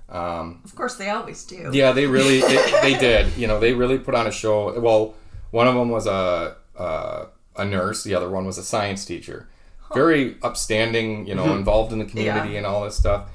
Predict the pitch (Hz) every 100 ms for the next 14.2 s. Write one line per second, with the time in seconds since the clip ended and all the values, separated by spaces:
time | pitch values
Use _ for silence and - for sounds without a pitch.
0 | - - - - - 104 - 101 98 107
1 | 104 95 - 107 85 90 85 90 - -
2 | 120 - 120 120 120 117 113 107 95 -
3 | 110 107 104 95 92 90 - 87 87 87
4 | 90 90 - - - - - 110 107 110
5 | 110 127 101 101 123 131 117 120 - -
6 | - - - 104 98 95 101 104 110 110
7 | 110 98 101 92 87 87 85 87 87 92
8 | 80 80 78 78 - - - - _ -
9 | 87 80 82 85 - _ _ _ 113 127
10 | 120 120 - 131 127 156 160 143 113 110
11 | 107 - 104 101 95 104 98 98 95 92
12 | 92 85 85 - _ _ _ - 120 110
13 | - - 113 113 98 113 110 107 131 131
14 | 120